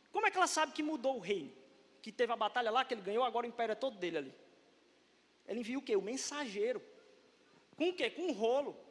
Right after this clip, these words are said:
Pra chegar o quê? Na porta da vila e ler, dizendo: Olha, eu decreto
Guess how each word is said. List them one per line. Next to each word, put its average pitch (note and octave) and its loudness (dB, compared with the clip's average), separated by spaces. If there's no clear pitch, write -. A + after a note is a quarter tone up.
Pra D#4 4
chegar E4+ 2
o - -10
quê? C#4+ -4
Na C#4 2
porta D4+ -2
da D4+ 2
vila C#4 0
e G4 4
ler, D#4+ 2
dizendo: A#3 -6
Olha, B3 0
eu B3+ 2
decreto D4 2